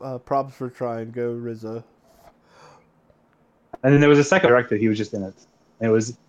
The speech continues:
Speaker 2: even worse.
Speaker 1: Right.
Speaker 2: <laughs>
Speaker 1: And now the Shaw Brothers themselves, they weren't actually movie directors either. They were just movie producers, right? Like, they just, like, would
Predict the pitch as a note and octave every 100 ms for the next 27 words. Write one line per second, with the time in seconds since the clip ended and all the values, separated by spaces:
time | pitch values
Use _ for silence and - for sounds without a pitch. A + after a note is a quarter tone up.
0 | _ B2+ B2 B2 G#2 F2 - - - A2+
1 | A2+ A2 - - - - G3 G#3+ - F#3+
2 | - F3 F3 F3+ G3+ G3 F#3 F3+ - C#4
3 | E3+ A#3+ G3+ E3 - D3+ - F#3 D#3 -
4 | F3+ B3+ A3 F#3 E3+ - D#3 C#3 C#3 C3+
5 | B2+ B2+ C3 B2 B2 A2+ D#3 C3 A2 A#2+
6 | B2+ C3 B2+ B2+ A#2 A#2 - A2+ A#2+ A2+
7 | A2 G#2 - G#2 A2+ - G#2 G#2 A2 G#2+
8 | G#2+ - _ _ _ _ _ _ _ _
9 | B2+ A#2 A#2 A2